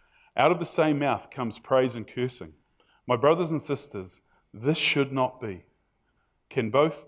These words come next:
fresh water and salt water flow from the same spring?" I find these last words, particularly about the fresh water and the salt water coming from the same spring, particularly challenging.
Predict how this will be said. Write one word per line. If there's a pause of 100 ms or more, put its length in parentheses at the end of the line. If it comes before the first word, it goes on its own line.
fresh
water
and
salt
water (360)
flow
from
the
same
spring?" (2000)
I
find
these (380)
last
words,
particularly
about
the
fresh
water
and
the
salt
water
coming
from
the
same
spring, (600)
particularly
challenging.